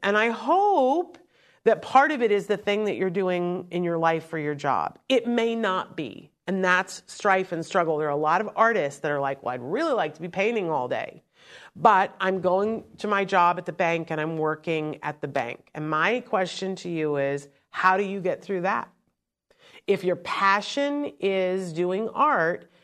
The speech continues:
how do you get through going to the bank?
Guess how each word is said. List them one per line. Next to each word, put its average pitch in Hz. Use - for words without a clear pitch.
how 220
do 247
you 233
get 185
through 180
going 165
to 151
the 147
bank? 143